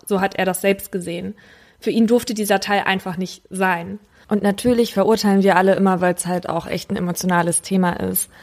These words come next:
Aber die suchen sich das ja auch nicht aus. Also ich empfehle diese Doku sehr, sage aber auch jetzt schon, dass es ziemlich hart ist anzusehen.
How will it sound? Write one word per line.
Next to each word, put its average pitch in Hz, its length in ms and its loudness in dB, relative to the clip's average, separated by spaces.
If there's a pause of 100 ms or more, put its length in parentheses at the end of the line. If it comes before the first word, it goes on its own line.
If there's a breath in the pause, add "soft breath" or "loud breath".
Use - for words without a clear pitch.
(600 loud breath)
Aber 180 640 0 (420)
die 185 120 -2
suchen 180 280 0
sich 170 140 -2
das 175 200 -6
ja 165 120 0
auch 151 120 -2
nicht 156 220 -4
aus. - 400 -6 (720)
Also 208 120 -2
ich 208 100 0
empfehle 247 380 4
diese 208 220 -2
Doku 226 320 -6
sehr, 202 400 0 (160)
sage 214 340 2
aber 202 220 2
auch 196 120 -2
jetzt 202 180 -4
schon, 202 160 -2
dass 190 120 -6
es 190 120 -10
ziemlich 208 300 -2
hart 202 200 2
ist - 100 -10
anzusehen. 196 540 -2